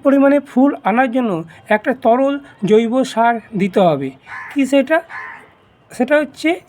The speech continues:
এই জিনিসটা, এইটা, এই তরল লিকুইড সারটা গাছেতে দিতে হবে। সপ্তাহে দুবার করে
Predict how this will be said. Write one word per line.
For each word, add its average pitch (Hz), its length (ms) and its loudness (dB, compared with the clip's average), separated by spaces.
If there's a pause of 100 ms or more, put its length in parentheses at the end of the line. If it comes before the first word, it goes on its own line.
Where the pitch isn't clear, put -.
(120)
এই 247 180 0
জিনিসটা, 180 460 -2 (180)
এইটা, 170 300 -2 (1500)
এই 247 140 2
তরল 226 300 2
লিকুইড 208 300 -2
সারটা - 400 -2 (420)
গাছেতে 196 320 -2
দিতে 202 260 0
হবে। 143 280 -2 (800)
সপ্তাহে 311 460 -2 (320)
দুবার 240 360 2
করে 269 180 0